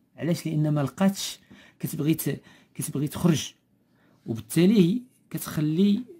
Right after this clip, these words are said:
آه، كتمارس واحد لا بريسيون. دونك، وبالتالي، كيسكون فادير، La pression du gaz est due au mouvement inséquent des particules du gaz,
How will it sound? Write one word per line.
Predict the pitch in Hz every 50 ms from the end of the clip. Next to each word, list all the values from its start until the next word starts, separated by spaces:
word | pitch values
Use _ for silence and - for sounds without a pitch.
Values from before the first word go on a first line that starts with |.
| - 175
آه، | 139 120 120 120 117 - 175 -
كتمارس | - - 147 - - 147 151 175 196 190 190 196 - -
واحد | 143 131 - 123 120
لا | 127 123 123 - _
بريسيون. | - 131 117 - - - 104 104 104 104
دونك، | 131 139 151 135 - -
وبالتالي، | 131 113 104 - - - 139 135 135
كيسكون | 127 - 139 - - - - 127 117
فادير، | 117 127 151 175 247 285 269 208 202 - _ _ _ _ - - - _ _ -
La | 151 -
pression | - - - 185 202 190 190 - - 180 170
du | 160 139 147 147 131
gaz | 120 147 139 135 131 123 113 98 - - - _
est | 151 139 135
due | 120 127 156 143 139 - -
au | 139 135
mouvement | 139 156 165 151 123 135 147 131 123 123 - -
inséquent | 190 202 196 196 - 143 120 - - 104 139 185 - _ _ _ _ _ _ _ _ _ _ _ _ _ _ _ _ _ _ _ _ _ _ _ _ _ - - -
des | - 139
particules | 123 - - 135 110 - - - 110 104 - - 180 202 - - _ _ _ _ _ _ _ _ _ _ _ _ _ _ _ _ _ 131
du | 120 143 139 127
gaz, | 101 135 123 127 139 165 185 196 - - _ _